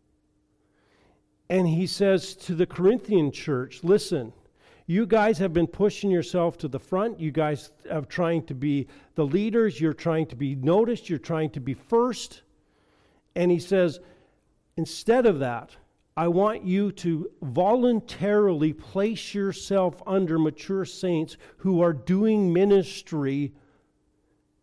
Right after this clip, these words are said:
so that you can follow their example and you can learn from them.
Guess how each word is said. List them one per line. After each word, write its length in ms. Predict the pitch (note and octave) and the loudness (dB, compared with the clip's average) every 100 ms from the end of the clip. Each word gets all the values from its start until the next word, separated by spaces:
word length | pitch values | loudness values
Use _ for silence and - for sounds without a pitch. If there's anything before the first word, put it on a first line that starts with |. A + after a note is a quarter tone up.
| _ _ _ _ _ _ | _ _ _ _ _ _
so 280 | - - F3+ | -10 -2 0
that 220 | D#3+ E3 | 0 -4
you 380 | C#3 C3 F3+ G#3 | -6 -6 -4 -2
can 240 | - E3+ C#3+ | -2 -2 -4
follow 500 | - F3 F3 E3+ D3 | -2 0 2 0 0
their 200 | D3 C#3 | -2 -2
example 640 | A2 D#3 E3 E3+ D#3+ D#3 | -4 -4 -2 -2 -6 -8
and 220 | D3+ C3 | -6 -4
you 100 | C#3 | -4
can 220 | C#3 C3 A#2+ | -4 -4 -4
learn 260 | B2 A#2+ | -2 -4
from 260 | G#2 A2 G2 | -6 -12 -10
them. 280 | F#2+ F#2+ | -12 -16